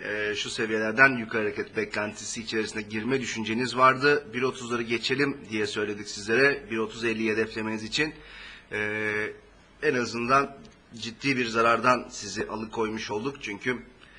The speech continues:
bu analizleri alış yapanlar da satış yapanlar da değerlendiriyorlar. Kimisi için take profit emirleri, kimisi için stop seviyeleri oluyor arkadaşlar.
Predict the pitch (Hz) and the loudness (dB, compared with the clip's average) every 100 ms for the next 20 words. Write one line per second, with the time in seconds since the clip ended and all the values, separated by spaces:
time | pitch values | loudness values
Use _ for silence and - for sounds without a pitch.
0 | - - - 123 113 107 92 107 131 135 | -20 -18 -4 0 2 0 -2 2 2 2
1 | - 120 123 120 113 110 104 101 101 113 | -4 -4 -2 -2 0 0 0 -2 -4 -4
2 | 107 143 113 104 104 98 98 127 143 101 | -6 -2 -2 -2 -4 -2 -2 2 2 2
3 | 104 107 110 107 113 127 120 139 - - | 0 2 2 0 0 0 4 4 2 -4
4 | 139 123 120 113 135 139 135 113 - 120 | -4 -4 -4 -6 -4 -2 -2 -4 -2 -4
5 | 113 - 110 107 107 131 131 113 107 104 | -2 -4 -2 0 0 0 -2 -4 -4 -6
6 | 98 131 127 - 139 135 131 104 107 101 | -4 -4 -6 -2 -2 0 -2 0 -2 -2
7 | 98 107 101 104 95 - 139 139 - | -2 -2 -2 -2 -2 0 4 4 2